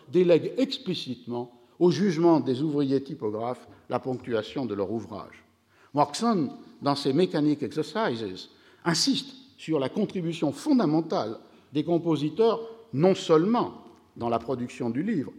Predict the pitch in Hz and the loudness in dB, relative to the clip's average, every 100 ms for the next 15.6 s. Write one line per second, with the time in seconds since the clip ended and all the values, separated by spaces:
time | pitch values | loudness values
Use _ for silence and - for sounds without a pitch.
0 | - - 127 123 120 - 156 104 98 180 | -20 -8 -2 0 0 -2 -4 -6 -6 -6
1 | - - - - _ _ - 113 - 147 | -6 -10 -18 -20 _ _ -12 -10 -6 -6
2 | - - - - _ _ - 151 175 - | -6 -16 -20 -20 _ _ -6 -4 -4 -4
3 | 247 240 151 131 175 233 170 160 151 139 | -2 0 0 0 0 0 -2 0 -2 -2
4 | 139 180 208 151 135 151 147 143 143 185 | -4 -4 -2 0 -2 -2 -2 -2 0 -2
5 | - 170 190 196 165 165 135 135 - - | -2 -4 -4 -2 -2 -2 -4 -6 -4 -2
6 | 170 139 - 156 160 185 190 - - 156 | 0 0 -2 0 2 2 -2 -16 -10 -4
7 | 170 - 156 120 117 147 160 202 143 139 | -4 0 -2 -2 0 0 0 -4 -4 -2
8 | 123 - 110 87 90 - _ _ - 147 | -4 -4 -10 -10 -12 -20 _ _ -8 -6
9 | - 208 208 - 175 165 170 185 190 - | -2 -2 -2 -4 -4 -2 -4 -2 -4 -2
10 | 165 127 143 147 - 156 151 127 127 127 | -2 0 -2 -4 -6 -8 -6 -4 -2 -2
11 | 147 160 - - 147 - 190 156 165 147 | -2 -8 -16 -8 -8 4 4 4 0 0
12 | 135 110 110 - - - - - _ _ | -2 -2 -4 -8 -16 -16 -16 -20 _ _
13 | _ - - 196 175 165 160 165 165 - | _ -18 -8 0 0 4 2 2 0 0
14 | 139 135 151 139 127 117 123 123 120 123 | -2 -2 -4 -2 -2 -2 -2 -2 -2 -6
15 | 110 160 160 220 233 | -4 -4 -4 -4 -6